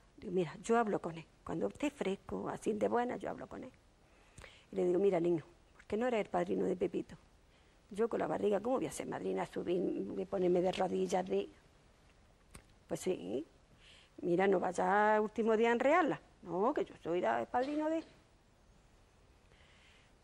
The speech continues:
Pues, a la media, a la, a las dos horas antes de casarse mi hijo,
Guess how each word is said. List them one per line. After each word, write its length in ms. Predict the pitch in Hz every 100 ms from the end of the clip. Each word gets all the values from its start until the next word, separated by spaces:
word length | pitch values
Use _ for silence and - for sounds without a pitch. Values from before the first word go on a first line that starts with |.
| - _
Pues, 520 | 240 226 226 214 190 - - - - - _ _ _ _ _ _ -
a 100 | 240
la 80 | 262
media, 320 | 302 311 269
a 40 |
la, 320 | 262 254 262
a 40 | 262
las 180 | 269 269
dos 120 | 359
horas 340 | 247 277 170
antes 360 | 185 226 - 202
de 100 | 202
casarse 440 | 185 - 220 208
mi 260 | 180 190 214
hijo, 160 | 196